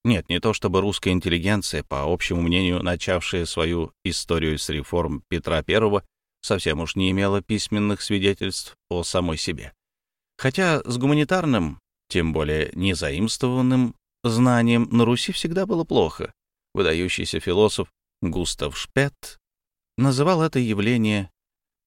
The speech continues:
«невегласие». Однако, в конце концов, русская интеллигенция от Белинского до Герцена, от Чернышевского до Ленина писала, выступала,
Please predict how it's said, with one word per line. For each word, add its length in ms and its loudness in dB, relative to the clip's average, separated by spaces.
«невегласие». 1000 2
Однако, 460 2
в 40 -16
конце 300 0
концов, 400 2
русская 380 2
интеллигенция 720 2
от 80 -6
Белинского 580 -2
до 180 -4
Герцена, 800 -2
от 140 -2
Чернышевского 920 0
до 140 6
Ленина 420 2
писала, 640 2
выступала, 800 4